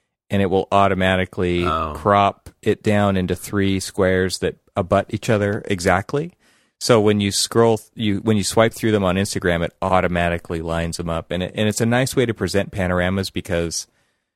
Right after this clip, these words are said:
Speaker 1: otherwise you just get this little sliver of an image in Instagram. So
Speaker 2: Right, right.
Speaker 1: check, yeah,
Speaker 2: Yeah.
Speaker 1: everybody should check that. If you have the, um, the Apple Store app on your phone,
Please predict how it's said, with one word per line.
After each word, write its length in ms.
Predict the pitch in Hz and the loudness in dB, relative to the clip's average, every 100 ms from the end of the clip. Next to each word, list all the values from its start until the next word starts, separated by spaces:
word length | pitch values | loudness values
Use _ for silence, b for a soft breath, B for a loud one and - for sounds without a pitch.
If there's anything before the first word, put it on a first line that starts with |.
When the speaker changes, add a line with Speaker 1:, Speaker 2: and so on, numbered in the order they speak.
| _ _ - | _ _ 2
Speaker 1:
otherwise 460 | 123 120 92 85 | 4 4 4 2
you 100 | 87 | -4
just 200 | 87 92 | -6 -6
get 140 | - 85 | -6 -6
this 160 | 82 95 | -6 -4
little 160 | 78 | -4
sliver 460 | - - 90 85 80 | -4 -2 -2 -2 -4
of 100 | 78 | -4
an 100 | 80 | -6
image 460 | 82 78 80 - - | -6 -8 -12 -16 -16
in 80 | - | -14
Instagram. 540 | 80 80 - - - 104 _ | -14 -14 -14 -14 -14 -18 _
So 320 | - - - _ _ | -16 -14 -14 _ _
Speaker 2:
Right, 360 | - 80 67 65 - - | -4 -4 -4 -12 -16 -12
right. 180 | 60 - | -10 -6
Speaker 1:
check, 220 | 107 - | -6 -6
yeah, 60 | 208 110 | -10 -4
Speaker 2:
Yeah. 60 | 82 | -2
Speaker 1:
everybody 280 | 90 104 87 | -2 -2 -2
should 200 | - - | -4 -6
check 180 | - 90 | -4 -2
that. 180 | 92 - | -2 0
If 180 | 120 - | 0 0
you 100 | 113 | 2
have 320 | 117 135 135 | 4 4 2
the, 240 | 117 107 98 | -2 0 0
um, 280 | 90 85 - | 0 -4 -6
the 140 | - - | -4 -2
Apple 300 | 104 - 104 | -2 -4 -8
Store 440 | - 90 87 87 - | -6 -2 0 -2 -4
app 340 | 85 76 - - - | -6 -8 -12 -16 -8
on 140 | 87 | -8
your 120 | 82 | -8
phone, 520 | 82 95 90 85 82 | -8 -4 -2 -2 -6